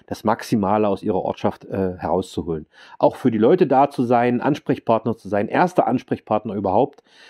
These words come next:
äh, und halt auch wirklich Innovationen, auch mal Ideen reinzubringen in den Stadtrat, wie man sagen könnte, "So, so bringen wir das hier vorwärts." Und das fehlt mir einfach. Wie gesagt, das fehlt mir einfach in dieser Stadt und das ist so traurig irgendwie. Es läuft alles so, wie es immer war und ja,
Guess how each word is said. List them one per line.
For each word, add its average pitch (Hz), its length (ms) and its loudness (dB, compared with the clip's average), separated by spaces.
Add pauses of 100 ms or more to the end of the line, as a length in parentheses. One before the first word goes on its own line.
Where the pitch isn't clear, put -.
(160)
äh, 120 340 2
und 135 200 2
halt 117 140 0
auch - 160 -2
wirklich - 320 -2 (180)
Innovationen, 135 720 4
auch - 160 -2
mal 117 120 -2
Ideen 135 380 4
reinzubringen 120 540 0
in 113 60 0
den 107 80 0
Stadtrat, 110 440 -2 (280)
wie 107 80 -4
man 104 140 2
sagen 104 220 2
könnte, 107 240 2
"So, 104 280 2 (140)
so 120 120 0
bringen 104 200 2
wir 101 60 2
das 92 120 -4
hier 92 100 -4
vorwärts." 85 420 -4
Und 98 60 -6
das - 120 -8
fehlt - 300 -2
mir 87 140 -2
einfach. - 420 -8
Wie 113 80 -2
gesagt, 101 180 -4
das 104 100 -10
fehlt 165 260 0
mir 156 100 2
einfach 120 240 -2
in 117 80 0
dieser 110 160 -2
Stadt 110 240 -2
und 101 60 -4
das 101 80 -2
ist 101 120 -6
so 120 140 0
traurig 113 400 0
irgendwie. 104 320 -2 (1080)
Es - 80 -20
läuft 156 240 4
alles 147 240 4
so, 135 200 6
wie 123 40 2
es 120 100 0
immer 120 220 2
war 113 260 4
und 107 240 -2
ja, 92 360 2